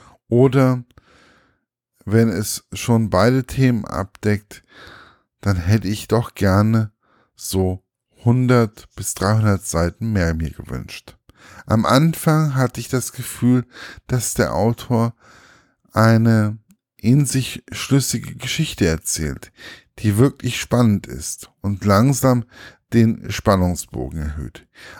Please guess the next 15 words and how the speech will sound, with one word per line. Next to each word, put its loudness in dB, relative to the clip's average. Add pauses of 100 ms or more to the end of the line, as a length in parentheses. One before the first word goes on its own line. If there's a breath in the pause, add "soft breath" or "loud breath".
Auf 0
den 4
letzten 2
sechzig -4
Seiten 2 (580 loud breath)
fühlte -2
ich -6
mich -2 (1500)
so, 0
wie 0
wenn 6
ich -4
einen 0
Actionfilm -6
sehe, -6